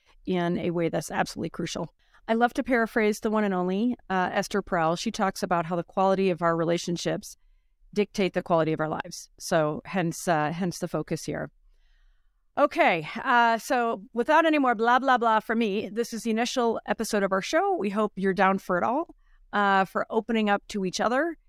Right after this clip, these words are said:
and to yourself. So let's get at it. All right, today we're gonna talk about relationship. Oh, hey, I like the sound effect. <laughs> Thank you, Brian. See, Brian.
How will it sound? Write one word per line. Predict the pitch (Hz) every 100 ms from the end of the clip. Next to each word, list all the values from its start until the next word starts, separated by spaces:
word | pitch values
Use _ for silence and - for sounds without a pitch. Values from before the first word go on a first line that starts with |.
| _ _ _ _
and | 208 220
to | 220
yourself. | 240 - 202 247 - _
So | - 190
let's | 165 226 -
get | - 220 254
at | 220 185
it. | 170 - - - - - - - - -
All | 285
right, | 285 208
today | 208 240
we're | 262
gonna | 269
talk | 240 226 220
about | 208 196
relationship. | 190 202 226 269 - 247 - - - -
Oh, | 254
hey, | 254 262 240 208 190 180 185
I | 262
like | 339 -
the |
sound | 349 277 240
effect. | 208 185 180 - - - - - -
<laughs> | 233 - - - - - - - - - - - - - 98 87
Thank | 214 254
you, | 311
Brian. | 302 339 311 277 277 320 - - _
See, | - 269
Brian. | 262 294 311 277